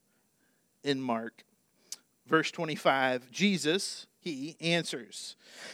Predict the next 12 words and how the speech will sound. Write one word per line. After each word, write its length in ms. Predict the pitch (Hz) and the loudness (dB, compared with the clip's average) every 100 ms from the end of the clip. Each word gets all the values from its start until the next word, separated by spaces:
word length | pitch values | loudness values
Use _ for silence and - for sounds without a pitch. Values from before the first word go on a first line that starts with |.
| 208 | 8
"Have 160 | 202 | 8
you 180 | 262 339 | 8 6
not 300 | 311 277 269 | 8 6 4
read," 680 | 170 160 147 135 135 214 240 | 6 8 8 8 6 6 2
stop 320 | - 190 - | 6 6 6
for 140 | - | 4
a 60 | 147 | 4
minute 240 | 160 156 | 4 2
right 200 | 139 151 - | 4 2 2
there. 280 | 135 160 165 - _ - - _ - | 0 0 -4 -20 _ -20 -20 _ -8
<laughs> 960 | - - 339 208 - - - - - | -4 -4 2 2 2 -2 -20 -20 4
Remember 480 | 220 254 302 392 403 | 8 10 8 8 10